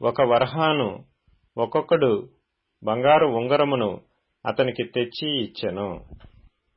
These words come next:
యెహోవా యోబును మొదట ఆశీర్వదించినంత కంటే మరింత అధికముగా ఆశీర్వదించెను. అతనికి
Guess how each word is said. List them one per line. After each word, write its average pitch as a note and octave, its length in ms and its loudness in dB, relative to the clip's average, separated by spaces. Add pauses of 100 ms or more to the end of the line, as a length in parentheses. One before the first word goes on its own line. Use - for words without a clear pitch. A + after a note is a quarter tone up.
యెహోవా D#3+ 460 6
యోబును B2+ 680 2 (340)
మొదట C#3+ 300 2
ఆశీర్వదించినంత C3+ 1300 0
కంటే A#2 580 -2 (380)
మరింత D3 380 0
అధికముగా C3 720 2
ఆశీర్వదించెను. G#2 1200 -2 (680)
అతనికి C#3 400 0